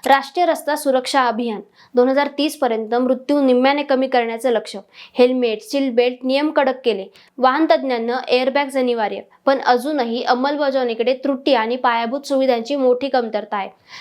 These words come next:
लोकसभा, विधानसभा निवडणुकांमध्ये रस्ता सुरक्षेचा मुद्दा क्वचितच चर्चेत येतो, कारण अपघात व्यक्तिगत घटना म्हणून बघितला जातो, पण प्रत्यक्षात हा प्रत्येक कुटुंबाला भिडणारा प्रश्न आहे.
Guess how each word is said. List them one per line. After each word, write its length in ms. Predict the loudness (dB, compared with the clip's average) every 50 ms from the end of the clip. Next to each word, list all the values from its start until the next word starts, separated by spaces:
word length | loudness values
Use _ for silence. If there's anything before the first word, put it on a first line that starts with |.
| -6 2
लोकसभा, 560 | 4 4 4 4 2 0 0 0 2 2 0 0
विधानसभा 580 | 0 0 2 0 0 0 -2 -4 -4 -2 -2 -2
निवडणुकांमध्ये 800 | 0 0 2 2 2 0 -2 -4 -4 -4 -4 -2 0 0 0 0
रस्ता 300 | 0 -2 -4 -4 -6 -6
सुरक्षेचा 540 | -4 -2 0 0 0 -2 -4 -6 -4 -2
मुद्दा 320 | 0 0 0 0 0 0 -2
क्वचितच 580 | 0 0 -2 -2 -2 -2 -4 -2 -2 -2 0 0
चर्चेत 320 | 0 0 0 0 -2 -2 -2
येतो, 300 | -2 -6 -6 -8 -10 -12 -16 -20 -20 -20 -6 0 2
कारण 220 | 2 4 4 2 0 2
अपघात 420 | 2 2 2 2 0 0 0 0
व्यक्तिगत 540 | 0 -2 -2 -2 -4 -6 -2 0 0 0 0
घटना 360 | -2 -4 -4 -4 -4 -4 -2
म्हणून 280 | -2 -2 0 0 2 2
बघितला 400 | 2 2 0 -2 -4 -2 -2 -2
जातो, 340 | -2 -4 -6 -8 -10 -16 -16 _ -20 -20 _ _
पण 120 | 0 2 4
प्रत्यक्षात 540 | 4 2 2 2 0 0 0 0 -2 -4 -2 0
हा 80 | -2
प्रत्येक 400 | -2 0 -2 -4 -2 -2 -4 -2
कुटुंबाला 420 | -2 -2 0 0 2 2 2 2 2
भिडणारा 420 | 0 -2 -2 0 0 0 0 0
प्रश्न 320 | -2 -4 -8 -8 -8 -8
आहे. 160 | -8 -8 -10